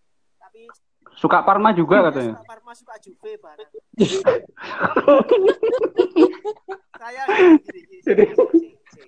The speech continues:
Speaker 2: Iya, iya, iya. Gimana, Om?
Speaker 1: Suka
Speaker 2: Gimana?
Speaker 1: Parma karena apa? Karena jersey yang pertama kali saya dibelikan orang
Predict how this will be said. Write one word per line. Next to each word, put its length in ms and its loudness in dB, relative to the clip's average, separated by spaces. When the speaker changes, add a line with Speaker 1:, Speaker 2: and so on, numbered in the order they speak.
Speaker 2:
Iya, 220 4
iya, 200 6
iya. 220 2
Gimana, 400 4
Om? 80 0
Speaker 1:
Suka 80 -4
Speaker 2:
Gimana? 300 0
Speaker 1:
Parma 220 -16
karena 300 -20
apa? 240 -14
Karena 280 -20
jersey 400 -20
yang 160 -20
pertama 400 -20
kali 240 -20
saya 560 -20
dibelikan 640 -20
orang 240 -20